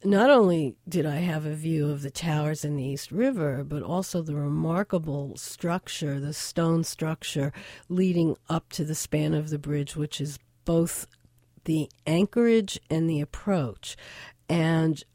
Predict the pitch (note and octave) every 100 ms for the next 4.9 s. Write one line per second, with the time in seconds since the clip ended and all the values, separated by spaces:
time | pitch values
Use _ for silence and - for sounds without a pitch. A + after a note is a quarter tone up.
0 | - D#3+ D#3 - F#3 G#3+ A#3 F#3 D3 E3
1 | E3 D#3 D3+ D3 D3+ D#3+ D#3+ D3 - C#3
2 | - C#3+ - B2+ C3 C#3+ C3+ - - E3+
3 | E3+ E3+ D3 - D#3+ D3 C#3+ C3+ B2 -
4 | C#3 - D3 - D3 - C#3 C#3